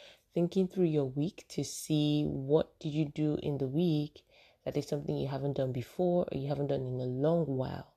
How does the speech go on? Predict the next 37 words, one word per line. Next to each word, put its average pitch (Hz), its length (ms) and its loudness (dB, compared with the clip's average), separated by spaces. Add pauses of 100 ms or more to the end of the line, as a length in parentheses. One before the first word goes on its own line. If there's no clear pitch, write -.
(460)
So - 380 0 (160)
as 156 180 2
you 165 80 6
listen 175 340 2
to 160 140 -4
this 147 180 -4
episode, 143 600 -2
I 147 100 -2
want 160 220 -2
you 165 80 0
to 147 160 -6
think 147 340 -2
about - 240 -6
what - 180 -4
you've 139 140 -8
done 139 160 0
in 131 140 -4
the 135 80 -6
past - 440 -8
week, - 320 -8
apart - 300 -10
from 139 600 -2 (440)
your 156 140 4
regular 151 420 4
work 147 220 2
from 143 240 -4
home 170 500 0
or 151 200 -2
you're 143 160 0
doing 143 240 0
something 143 440 -6
like - 300 -8
you - 140 -10
always 143 320 0
do 143 160 -2
every 135 240 -4
week. 196 320 -2